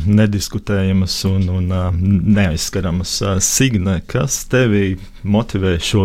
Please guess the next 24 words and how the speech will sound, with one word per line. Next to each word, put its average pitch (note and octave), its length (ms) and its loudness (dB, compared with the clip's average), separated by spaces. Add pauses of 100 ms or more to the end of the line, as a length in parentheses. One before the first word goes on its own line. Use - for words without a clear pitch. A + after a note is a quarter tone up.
visu, A#2 400 0
es F2+ 160 -4
domāju, E2+ 1040 2
ņemties G#2+ 580 2
ar E2 80 -4
šo E2+ 220 -4
visu F#2 340 -4
tieši E2+ 560 -2
vadot, E2+ 480 0
ā, F2 80 0
Latvijas F2 400 0
Nacionālo F2 560 0
kultūras A#2+ 540 -2
centru, A2 420 0
kur, G#2 400 2
ā, F#2 80 2
viens G2+ 240 2
no F#2 140 0
galvenajiem F#2+ 420 2
uzdevumiem E2+ 560 2
ir, F2 140 0
ā, D#2+ 100 0
dziesmu F2+ 320 0
svētku - 460 -4